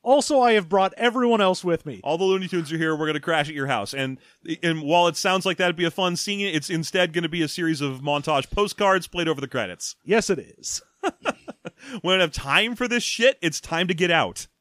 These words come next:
Speaker 1: Yeah. Look, LeBron is a busy man.
Speaker 2: <laughs> Very much so.
Speaker 1: And <laughs> he's gonna spend as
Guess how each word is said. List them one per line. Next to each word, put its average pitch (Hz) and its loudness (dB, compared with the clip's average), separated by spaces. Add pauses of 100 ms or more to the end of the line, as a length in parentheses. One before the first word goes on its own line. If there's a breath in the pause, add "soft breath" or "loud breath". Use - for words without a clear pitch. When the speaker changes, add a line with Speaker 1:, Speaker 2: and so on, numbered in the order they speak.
Speaker 1:
Yeah. 175 2 (300)
Look, 208 0 (280)
LeBron 202 0
is 269 -4
a 196 -6
busy 160 -4
man. 135 -8 (140)
Speaker 2:
<laughs> 160 -20
Very 156 -2
much 165 -2
so. 120 -6 (500 soft breath)
Speaker 1:
And 180 -2
<laughs> - -16
he's 262 -4
gonna 269 -2
spend 214 0
as 170 -4